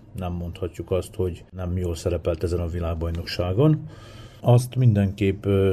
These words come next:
tudnunk kell, hogy a darts az, ö, inkább a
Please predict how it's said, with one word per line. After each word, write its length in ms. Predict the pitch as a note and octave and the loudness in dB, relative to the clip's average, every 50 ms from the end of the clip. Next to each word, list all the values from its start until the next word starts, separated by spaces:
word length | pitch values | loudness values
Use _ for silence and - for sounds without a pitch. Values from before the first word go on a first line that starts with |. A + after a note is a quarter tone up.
| F#2 - | 2 2
tudnunk 400 | - A2+ G#2 G2+ G2+ G2+ G2+ G2+ | 0 2 2 4 4 4 2 2
kell, 220 | - G#2 G2+ G2 | 4 4 4 4
hogy 220 | F#2 G2 G2 F#2+ G2+ | 4 0 0 2 4
a 220 | G2+ G2 G2 F#2+ F#2 - - - - - - | 4 4 4 2 0 -4 -10 -20 -16 -10 -4
darts 540 | F#2+ F#2+ G2 G2 G2 G2 F#2+ - - - | 2 4 4 6 6 4 2 0 -4 0
az, 360 | G2+ F#2+ F#2+ F#2+ F2+ F#2 F#2 F#2 | 2 4 4 4 2 0 -2 0
ö, 300 | F#2 F#2+ F#2+ G2 F#2+ F#2 G2 - - - - - - | 2 4 4 4 4 4 2 -2 -12 -20 -20 -14 -6
inkább 440 | - G2 F#2+ F#2 - G2 F#2 F2 F2 | -4 -2 -2 2 4 4 4 4 4
a 180 | F#2+ F#2+ F#2 | 4 4 4